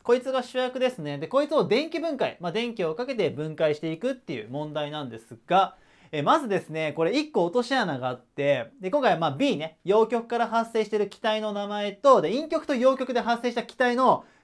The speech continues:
体積の量が違うと。ちょっと気体の部分塗りましょうか。陰極の方がね、こういっぱい取れるんですよ。陽極これしか取れんのに、みたいな。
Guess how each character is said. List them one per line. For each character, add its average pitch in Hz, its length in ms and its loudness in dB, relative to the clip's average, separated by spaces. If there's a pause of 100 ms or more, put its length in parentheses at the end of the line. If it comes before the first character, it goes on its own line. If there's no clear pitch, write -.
体 370 240 4
積 208 160 0
の 135 100 -2
量 185 140 8
が 110 80 -4
違 - 180 -4 (160)
う 185 40 -2
と。 - 100 -14 (400)
ち 254 60 -2
ょ - 20 4
っ - 20 2
と - 40 -8
気 - 120 -8
体 311 160 4
の 330 60 -2
部 349 80 -2
分 214 160 0
塗 151 80 -2
り 180 80 -2
ま 180 100 -2
し 185 80 -6
ょ 165 60 -2
う - 40 -2
か。 117 160 -14 (120)
陰 311 300 -6
極 311 260 -4
の 302 100 0
方 269 200 2
が 170 100 0
ね、 139 100 -2
こ 143 80 -4
う 151 80 -4
い 226 60 -2
っ 226 60 -6
ぱ 294 180 0
い 285 40 -2
取 277 160 0
れ 254 80 4
る 175 80 0
ん 135 40 -4
で 127 60 -12
す - 40 -10
よ。 104 140 -10 (480)
陽 220 240 6
極 240 160 -6
こ 220 100 0
れ 233 120 4
し 233 40 -10
か 175 100 -6
取 170 160 -2
れ 175 80 -2
ん 147 40 -6
の 131 80 -6
に、 156 140 -6
み 156 100 -8
た 113 80 -10
い - 60 -14
な。 - 100 -20